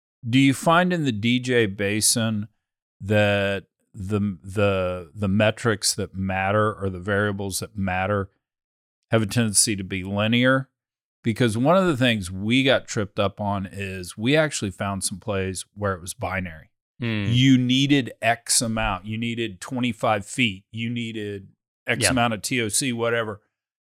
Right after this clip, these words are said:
Speaker 1: And you had a great well if you had less than that. The, the analogy I always give is you look at offensive linemen in the N F L, and it's two hundred and eighty pounds.
Speaker 2: <laughs>
Speaker 1: There is not, you
Speaker 2: Yeah.
Speaker 1: know, very rare
Speaker 2: Yeah.
Speaker 1: that you find a, uh, a gr-,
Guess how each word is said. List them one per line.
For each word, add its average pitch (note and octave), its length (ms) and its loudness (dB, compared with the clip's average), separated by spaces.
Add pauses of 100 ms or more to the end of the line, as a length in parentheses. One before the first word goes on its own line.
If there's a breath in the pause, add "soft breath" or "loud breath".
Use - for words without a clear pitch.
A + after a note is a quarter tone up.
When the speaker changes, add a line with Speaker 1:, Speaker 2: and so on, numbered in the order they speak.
(100)
Speaker 1:
And B2 140 2
you A#2 60 4
had A#2+ 140 2
a G2+ 40 -4
great A#2+ 320 0
well A2 320 2
if G2+ 180 -10
you A#2 60 2
had G#2 120 -2
less A2+ 260 2
than A#2+ 160 -6
that. G2 240 -6 (500)
The, A2+ 380 2
the A2 500 -2
analogy A#2 640 2
I A2 60 0
always G#2+ 280 -2
give G#2 340 -2
is F#2 500 -4 (500)
you A2+ 200 0
look B2 200 4
at A#2 100 2
offensive G#2 560 0
linemen G2+ 460 -6
in G2 120 -10
the G2+ 120 -10
N G#2 80 -6
F G2+ 180 -4
L, A2 400 0 (240)
and A#2 140 0
it's G2+ 180 -2
two C#3+ 140 2
hundred A#2 180 2
and G#2 100 -2
eighty G2 200 -2
pounds. F#2 500 -8 (120)
Speaker 2:
<laughs> A#2 80 0 (380 loud breath)
Speaker 1:
There B2 140 6
is A#2 140 4
not, A#2+ 340 4
you B2+ 80 4
Speaker 2:
Yeah. B2+ 200 6
Speaker 1:
know, A#2+ 60 0
very D#3 600 6
rare D3 300 6
Speaker 2:
Yeah. - 20 2
Speaker 1:
that B2 160 0
you B2+ 120 4
find A#2+ 440 2
a, G#2+ 320 0
uh, G2 320 -4 (220)
a G#2 80 -2
gr-, G2+ 260 -4